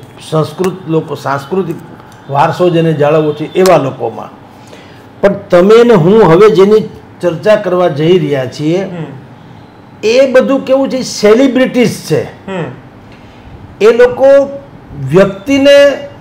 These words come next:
Speaker 1: લ-, એની સાથે પરણતા નથી.
Speaker 2: હમ.
Speaker 1: એની કારકિર્દીને, એની, અમ, એસેટ્સને, એની સંપત્તિને, એની કેરિયરને,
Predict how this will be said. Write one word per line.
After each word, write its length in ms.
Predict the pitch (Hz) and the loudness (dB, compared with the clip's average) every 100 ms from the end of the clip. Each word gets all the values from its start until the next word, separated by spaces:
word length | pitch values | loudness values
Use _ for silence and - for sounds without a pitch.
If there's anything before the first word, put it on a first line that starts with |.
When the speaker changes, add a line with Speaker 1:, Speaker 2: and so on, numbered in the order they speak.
| - - - - - - - - - - 170 | -20 -20 -20 -20 -20 -20 -20 -20 -20 -14 -6
Speaker 1:
લ-, 340 | 180 190 - | -4 -4 -4
એની 260 | 196 240 262 | -2 0 0
સાથે 300 | 254 247 262 | 0 2 0
પરણતા 500 | 226 247 262 262 262 | 2 2 2 2 2
નથી. 340 | 254 170 123 - - 175 | 2 0 -6 -8 -16 -14
Speaker 2:
હમ. 160 | 170 139 - - - - - 196 | -12 -12 -18 -20 -20 -20 -10 2
Speaker 1:
એની 360 | 220 247 262 262 - | 2 4 0 -2 -4
કારકિર્દીને, 1000 | - 180 214 214 240 220 233 226 220 220 - - - - - - - - - - | -2 0 0 -2 -6 -2 0 2 4 2 -4 -16 -20 -20 -20 -20 -20 -20 -20 -4
એની, 500 | 202 220 233 233 233 | 0 2 2 2 0
અમ, 520 | 220 - 170 180 180 175 - | -4 -10 -10 -8 -8 -10 -4
એસેટ્સને, 920 | 202 196 247 240 - 208 208 196 190 - - - - - - | -2 2 2 2 -2 0 2 2 -2 -8 -20 -20 -20 -20 -8
એની 200 | 185 208 | 0 2
સંપત્તિને, 1000 | 165 202 233 220 226 220 214 196 185 175 - - | 2 2 0 2 0 2 0 2 0 -2 -8 -4
એની 160 | 202 | -2
કેરિયરને, 960 | 202 - 220 226 240 226 202 190 170 165 | -2 2 4 6 4 4 2 0 -2 -4